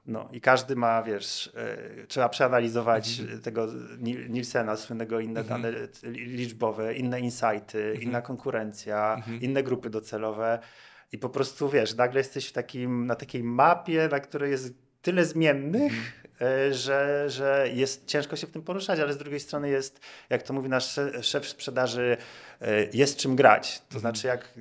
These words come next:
Speaker 1: jakiś rynek w danym momencie jest mocno atakowany, to można sobie odpuścić
Speaker 2: Mhm.
Speaker 1: i gdzieś tam położyć fokus na inny i tak dalej.
Speaker 2: Okej.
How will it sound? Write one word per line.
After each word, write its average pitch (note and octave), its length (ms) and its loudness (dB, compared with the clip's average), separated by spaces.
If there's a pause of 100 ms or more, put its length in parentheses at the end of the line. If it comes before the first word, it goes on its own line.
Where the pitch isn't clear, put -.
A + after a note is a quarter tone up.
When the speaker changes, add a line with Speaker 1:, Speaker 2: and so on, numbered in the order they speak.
(220)
Speaker 1:
jakiś B2 420 2
rynek B2 380 0
w C3 60 -16
danym A#2+ 320 0
momencie A#2+ 380 -4
jest A#2 100 -6
mocno A#2 280 -6
atakowany, A#2 580 -4
to A2 120 -16
można A2 200 -12
sobie G#2+ 280 -14
odpuścić A2 560 -12
Speaker 2:
Mhm. G#2+ 200 -10
Speaker 1:
i G#2 280 -14
gdzieś A2 180 -12
tam A2 320 -10
położyć A2 680 -10 (100)
fokus - 360 -18
na A2 100 -10
inny G#2+ 240 -12
i G#2+ 60 -14
tak G#2+ 160 -16
dalej. - 280 -10 (340)
Speaker 2:
Okej. G#2+ 160 -10